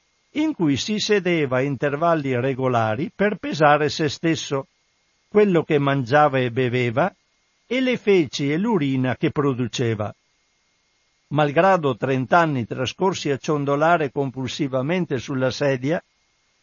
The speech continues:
Santoro rispose a ben poche delle questioni da lui stesso sollevate sull'effetto che il consumo di alimenti aveva sul suo corpo. Solo in seguito l'attenzione si spostò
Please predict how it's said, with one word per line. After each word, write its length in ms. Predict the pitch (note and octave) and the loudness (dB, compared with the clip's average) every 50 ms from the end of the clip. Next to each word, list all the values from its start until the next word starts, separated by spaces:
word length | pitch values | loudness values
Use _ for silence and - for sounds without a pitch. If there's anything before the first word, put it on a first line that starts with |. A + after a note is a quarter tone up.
| _ _ | _ _
Santoro 680 | - - - B3+ B3+ A#3 F#3 D#3+ D3 D3 D3 D3+ F3 F3 | -6 0 2 2 2 2 4 6 6 6 6 4 2 0
rispose 600 | E3 G3 F3 - - F#3+ F#3+ F3+ D3+ B2+ D3 D3 | 0 0 -2 -2 -2 0 0 0 0 2 2 0
a 60 | D3+ | 0
ben 240 | D3+ F3+ F#3+ F3 D3+ | 2 0 -2 -2 0
poche 500 | - D#3 C#3 C3 A#2+ - D#3+ D#3+ E3 - | 2 2 2 2 2 0 -4 -4 -4 -6
delle 360 | - D#3 F#3+ F3+ D#3+ D#3+ C3+ | -4 -2 -2 0 0 -2 -4
questioni 640 | - F3+ F#3+ F#3+ - - - D3 D3 C#3+ C#3+ D3 C#3 | -2 -2 -2 -2 -2 -4 -2 0 0 2 0 0 2
da 120 | C#3+ D3+ | 2 2
lui 200 | D3 D3 D3+ D3 | 2 2 0 -2
stesso 380 | A#2 - D#3 D3+ C#3+ - E3+ D3+ | -2 -2 -2 -2 -2 -2 -4 -4
sollevate 880 | - - D3+ C#3 C#3+ C#3 C#3 C3 C3+ C3+ C3+ C3+ B2 - C3 A#2+ - - _ _ _ _ _ _ _ | -4 -2 -2 -2 0 0 0 2 2 4 4 2 0 -2 -8 -8 -8 -12 _ _ _ _ _ _ _
sull'effetto 800 | - - B3+ B3 B3 A#3+ A3+ - - A3 F3 D#3+ B2+ G#2+ C#3+ B2 | -12 -8 -6 -2 0 0 0 0 2 2 2 2 2 0 -4 -4
che 120 | A2 - D3 | -2 -2 -2
il 100 | D3 C#3+ | -2 -2
consumo 540 | - E3 D#3+ D3 - - G#3 G3+ F3+ D3+ | -2 -2 -2 -2 -2 -2 -2 0 0 0
di 160 | C#3+ C3+ D3 D3 | 0 0 0 0
alimenti 580 | D3 D#3+ G#3 G#3+ F#3 D3+ C#3 C3+ B2 - G3 | 0 2 0 0 0 0 0 -2 -2 0 0
aveva 440 | G#3+ G3+ D3 B2+ B2 A#2 G#2 A#2 A#2 | 0 2 2 0 -2 0 0 -2 -4
sul 260 | A2 - - E3 D3 | -2 0 -2 -2 -2
suo 280 | - - C3 B2+ A#2+ A2 | -2 -4 -4 -4 -4 -4
corpo. 520 | - - B2 B2 B2 - - - - - - _ _ _ _ _ _ _ _ _ _ _ _ _ _ _ _ _ _ _ _ _ _ _ _ _ _ _ _ _ _ _ _ _ _ | -4 -6 -4 -4 -6 -8 -10 -16 -18 -18 -18 _ _ _ _ _ _ _ _ _ _ _ _ _ _ _ _ _ _ _ _ _ _ _ _ _ _ _ _ _ _ _ _ _ _
Solo 320 | _ - - D#4 D#4 C4 F3+ | _ -6 -4 -2 0 2 2
in 140 | F3 G3+ G3+ | 2 2 2
seguito 540 | - - E3+ D#3+ D3+ E3 F#3+ F#3 - A3 | 0 0 0 0 2 0 -4 -2 0 0
l'attenzione 880 | G#3+ G#3 G3 F#3 - - G3+ G3+ F#3+ - - G#3 G3 F#3 D#3+ C#3 C3 A#2 | 0 2 0 0 0 0 0 0 0 -2 0 2 2 2 2 0 0 -2
si 180 | - - E3+ | -2 -2 -4
spostò 640 | D#3+ - - - D#3 C3+ - - - C#3+ A#2+ B2 - | -4 -4 -2 -2 -2 -2 -2 -2 0 0 0 0 -2